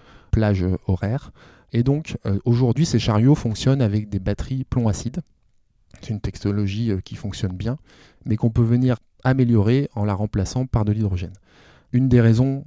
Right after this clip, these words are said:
euh, de cette amélioration réside dans le fait que les batteries plomb acide fonctionnent moins bien, se déchargent plus vite au froid. Ce n'est pas le cas, euh, des piles à combustible, qui sont les piles à hydrogène,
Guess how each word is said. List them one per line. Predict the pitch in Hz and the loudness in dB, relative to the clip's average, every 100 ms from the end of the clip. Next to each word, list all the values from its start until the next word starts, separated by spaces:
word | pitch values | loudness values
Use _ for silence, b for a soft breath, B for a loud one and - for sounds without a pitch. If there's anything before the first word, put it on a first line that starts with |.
| - | -6
euh, | 101 95 | -2 -2
de | 92 | -2
cette | 98 98 101 | -4 -4 -4
amélioration | 98 101 95 95 - 135 147 160 | -4 -2 -2 -4 -4 -2 -2 -2
réside | 107 113 131 | -2 -2 0
dans | 117 | -2
le | 101 | -2
fait | - 143 | 0 -2
que | - 113 110 - - | 0 0 0 -2 -8
les | 110 117 | -2 0
batteries | 123 - 123 | 2 0 -4
plomb | - 113 | -4 -2
acide | 101 - 143 143 - _ | -2 -2 -6 -6 -8 _
fonctionnent | - 113 104 - 117 107 | -10 -10 -6 0 0 0
moins | 107 117 | 0 0
bien, | 101 123 | 0 -2
se | 151 113 | -2 -2
déchargent | 107 - 95 - | -2 -4 -6 -4
plus | 113 | -4
vite | 123 - | -2 -2
au | |
froid. | 113 - 92 - B B B B - | -2 -4 -8 -10 B B B B -20
Ce | - - 131 | -14 2 4
n'est | 127 | 4
pas | 131 127 | 2 0
le | 117 | 0
cas, | 110 110 - - 95 | -2 -4 -6 -10 -6
euh, | 95 | -4
des | 95 | -6
piles | 90 - 113 | -6 -4 -2
à | |
combustible, | 107 107 98 - 147 170 135 | -2 -4 -4 -4 -2 -2 -4
qui | - - | -12 -10
sont | 95 | -8
les | 90 | -8
piles | - 110 | -6 -6
à | 92 | -6
hydrogène, | 90 90 98 123 | -6 -4 -4 -6